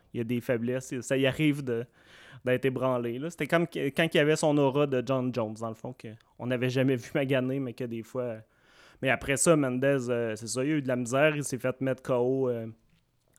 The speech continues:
une couple de fois, fait que ça commençait à être inquiétant. Puis là, il s'est fait pogner pour, euh,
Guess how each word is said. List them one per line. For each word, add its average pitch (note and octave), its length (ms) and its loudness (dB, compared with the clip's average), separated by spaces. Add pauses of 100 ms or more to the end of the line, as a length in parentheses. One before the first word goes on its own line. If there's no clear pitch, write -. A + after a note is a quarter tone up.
(120)
une C3+ 160 -4
couple C3 240 -2
de B2 140 2
fois, C3+ 260 0
fait C3 160 -6
que A#2 260 -4
ça G#2+ 160 -8
commençait A#2 360 -2
à B2 40 2
être - 80 -4
inquiétant. B2 500 -2
Puis - 160 -8
là, A#2+ 40 -2
il A#2 60 -4
s'est A2+ 120 -6
fait A#2+ 160 -2
pogner A#2+ 380 -2
pour, A2+ 240 -6
euh, G2+ 160 -6